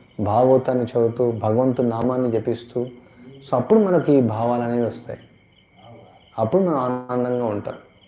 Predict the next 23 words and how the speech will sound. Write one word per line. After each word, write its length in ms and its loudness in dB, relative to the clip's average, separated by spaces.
అన్నీ 520 8
కృత్రిమమే, 840 6
ఇంకా 120 0
చెప్పాల్సిన 460 2
అవసరం. 220 4
మూడు 160 8
వందల 180 4
అరవై 220 4
ఐదు 100 6
రోజులు 160 4
మీకు 220 8
చెప్పమంటే 320 2
చెప్తాను 300 0
ఇప్పుడు 160 4
ఏం 160 6
జరుగుతుందో 460 4
ఆధునిక 340 0
కాలంలో. 460 -4
మామూలుగా 340 2
మేము 260 4
న్యూస్ 300 6
ఏం 160 4
చూడము, 420 2